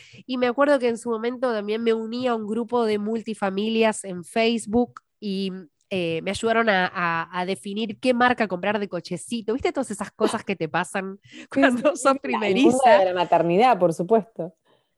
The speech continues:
Speaker 1: Sí, sí, sí, la ñoñé, eh, que no existe, eh, mal.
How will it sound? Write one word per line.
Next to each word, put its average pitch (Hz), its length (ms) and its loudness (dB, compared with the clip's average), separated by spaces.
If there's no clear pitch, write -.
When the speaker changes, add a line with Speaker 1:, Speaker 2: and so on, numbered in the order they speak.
Speaker 1:
Sí, 226 180 -4
sí, 240 120 -8
sí, 233 180 -2
la 180 220 0
ñoñé, 190 880 0
eh, 180 260 -2
que 180 140 -6
no 185 80 -2
existe, 233 680 0
eh, 165 60 -4
mal. 226 540 0